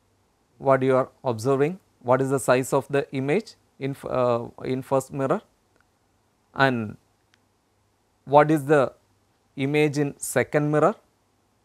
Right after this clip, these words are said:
What is the size of the image in second mirror? And what is the size of the image in last mirror?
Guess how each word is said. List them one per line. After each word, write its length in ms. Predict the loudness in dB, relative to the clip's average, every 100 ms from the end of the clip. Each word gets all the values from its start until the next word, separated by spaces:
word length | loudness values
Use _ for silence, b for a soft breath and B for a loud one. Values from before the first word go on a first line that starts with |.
| -4
What 160 | 0 0
is 100 | 0
the 80 |
size 340 | 0 2 2 0
of 180 | -2 0
the 120 | 0
image 320 | 0 -2 -2
in 80 | -4
second 380 | -4 -4 -4 -2
mirror? 240 | -2 -2 _ _ _ _ _ _ _ _ _ _
And 520 | -4 -2 0 -2 -4 -6 _ _ _ _ _
what 240 | 2 4 4
is 160 | 2
the 260 | 2 2 2 _ _ _ _
size 380 | -4 0 0 2
of 160 | -2 0
the 180 | -2 -2
image 380 | -4 -2 -2 0
in 220 | -2 -6 -12 _
last 340 | 0 2 2
mirror? 300 | 0 0 0